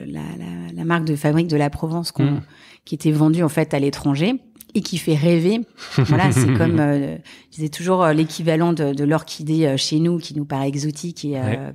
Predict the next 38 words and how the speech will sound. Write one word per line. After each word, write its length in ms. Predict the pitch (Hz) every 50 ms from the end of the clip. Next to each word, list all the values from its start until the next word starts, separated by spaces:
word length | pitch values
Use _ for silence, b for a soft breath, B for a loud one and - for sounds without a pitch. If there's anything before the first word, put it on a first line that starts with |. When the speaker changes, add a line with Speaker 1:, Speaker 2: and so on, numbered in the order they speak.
| 139
Speaker 1:
qui, 260 | - - 131 139 143 147
voilà, 240 | 147 147 151 156 156
qu'on 160 | - - 156
trouve 220 | - - 185 170
merveilleux. 600 | 175 190 180 170 175 170 175 170 180 196 233 294 349 147
Speaker 2:
<laughs> 960 | - 156 - 233 214 - - 143 117 139 - 139 - - - - - -
Speaker 1:
Et 40 | 165
voilà, 240 | 165 170 180 185 185
là, 180 | 160 170 190 202
c'est 160 | - - 190
le 60 | 175
brin 180 | 156 160 185 190
de 80 | 185
lavande, 500 | 170 170 165 156 170 180 196 214 214 190
euh, 500 | 175 160 156 151 151 147 147 151 147 143 143
Speaker 2:
C'est 100 | 131 -
Speaker 1:
pour 100 | 180 170
Speaker 2:
ça. 80 | 180 180
Speaker 1:
un 40 |
Japonais. 500 | 175 180 185 180 131 214 208 190 175 170 165
Speaker 2:
Ouais. 160 | 135 127 135
Speaker 1:
Donc, 120 | 156 151 -
euh, 100 | 165 147 143 143 165 165 -
voilà. 240 | 143 143 - 151 - - 180
Donc, 140 | 185 196 196
c'était 240 | - - 226 - 233
intéressant 420 | 233 220 208 214 208 214 - 285
et 120 | - - -
en 80 | -
plus 180 | - 254 233 -
tr-, 240 | - - - 180 180
très 240 | - - 240 214
international, 720 | 208 208 202 - 180 185 180 180 170 - 190 202 208 214 202 -
autant, 420 | 190 196 - - 214 214 214 196
euh, 120 | 165 151 147 147 B B B B B B B
du 120 | 165 156 160
côté, 460 | - 180 165 170 - 190 190 185 175
euh, 400 | 160 151 147 147 151 151 156